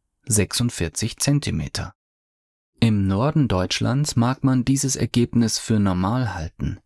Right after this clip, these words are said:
Der Berliner Verkehr brach schon immer bei wenigen Zentimetern Schnee komplett zusammen.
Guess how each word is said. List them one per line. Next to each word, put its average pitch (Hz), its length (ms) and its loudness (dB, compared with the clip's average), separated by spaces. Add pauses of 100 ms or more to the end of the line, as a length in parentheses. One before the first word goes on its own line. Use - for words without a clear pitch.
(480)
Der 92 120 4
Berliner 120 440 2
Verkehr 107 460 0
brach 101 340 -2
schon 107 180 2
immer 113 300 2
bei 90 240 -2
wenigen 95 460 0
Zentimetern 90 760 0
Schnee 95 400 2
komplett - 560 -2
zusammen. 90 600 -2